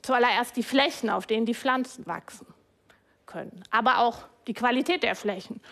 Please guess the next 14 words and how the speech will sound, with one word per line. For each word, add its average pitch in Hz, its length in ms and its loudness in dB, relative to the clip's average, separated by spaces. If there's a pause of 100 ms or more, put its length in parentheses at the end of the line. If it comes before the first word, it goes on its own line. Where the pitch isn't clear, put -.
(320)
trocken 302 680 2 (180)
oder 208 240 0
feucht, 277 720 4
sauber 262 440 6
oder 220 200 2
verschmutzt - 720 -6 (460)
und 330 240 2
viele 247 360 0
weitere 180 360 -2
Faktoren. - 500 -18 (2250)
Das 196 160 -6
System 247 580 0 (460)
der 214 120 2
Natur 233 440 2